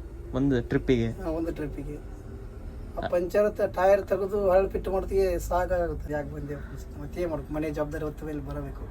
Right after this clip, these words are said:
Speaker 1: ಇದು ಬಿಟ್ಟು ಮತ್ತೆ ಬೇರೆ ಕೆಲಸ ಆಪ್ಷನ್ ಇರ್ಲಿಲ್ವಾ ನಿಮಗೆ?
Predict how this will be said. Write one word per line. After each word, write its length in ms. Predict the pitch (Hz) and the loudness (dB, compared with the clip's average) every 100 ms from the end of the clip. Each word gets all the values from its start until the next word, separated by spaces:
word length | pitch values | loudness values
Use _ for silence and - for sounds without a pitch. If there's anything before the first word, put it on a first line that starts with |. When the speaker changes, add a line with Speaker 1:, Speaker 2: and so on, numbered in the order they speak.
| - - - | -8 -8 -2
Speaker 1:
ಇದು 180 | 143 185 | 6 8
ಬಿಟ್ಟು 200 | 202 196 | 8 8
ಮತ್ತೆ 160 | 202 170 | 6 6
ಬೇರೆ 200 | 175 175 | 6 8
ಕೆಲಸ 220 | 165 151 | 6 8
ಆಪ್ಷನ್ 320 | 135 - 147 | 6 6 4
ಇರ್ಲಿಲ್ವಾ 300 | 135 127 117 | 4 2 2
ನಿಮಗೆ? 340 | 113 110 110 | 2 2 0